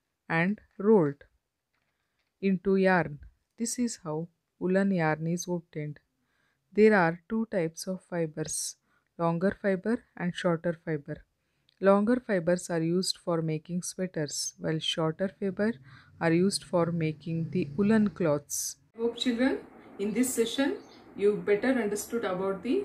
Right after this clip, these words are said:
processing of the fiber into the wool and how the rearing and breeding of the sheep is done and what are the advantages of rearing and breeding the sheep, okay, and what are the s-, uh, steps that are involved in processing of the wool.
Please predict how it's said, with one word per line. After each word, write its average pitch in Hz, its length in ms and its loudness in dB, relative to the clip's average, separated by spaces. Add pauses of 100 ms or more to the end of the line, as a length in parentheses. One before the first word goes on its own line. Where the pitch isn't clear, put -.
(120)
processing - 480 -2
of 226 160 -4
the - 80 -6
fiber 180 360 -4
into 202 300 -2
the 202 160 0
wool 202 340 2 (360)
and 190 180 -4
how 202 160 0
the 220 160 2
rearing 208 360 4
and 220 180 -2
breeding 185 280 0
of 208 160 -8
the 202 60 -4
sheep 208 340 -4
is 190 200 -8
done 202 360 -6 (240)
and 185 160 -6
what 202 200 -2
are 214 100 -2
the 208 220 -2
advantages 226 720 -2
of 214 160 -6
rearing 190 360 -2
and 196 140 -4
breeding 185 340 -2
the 196 120 -4
sheep, 196 380 -6 (680)
okay, 262 300 0 (160)
and 190 180 -4
what 196 160 -2
are 208 60 2
the 202 140 4
s-, 202 200 0
uh, 190 180 -2
steps - 420 -2
that 208 200 -6
are 190 120 -2
involved 190 420 0
in 202 100 2
processing 196 600 -6
of 185 240 -4
the 277 200 0 (400)
wool. 185 240 -2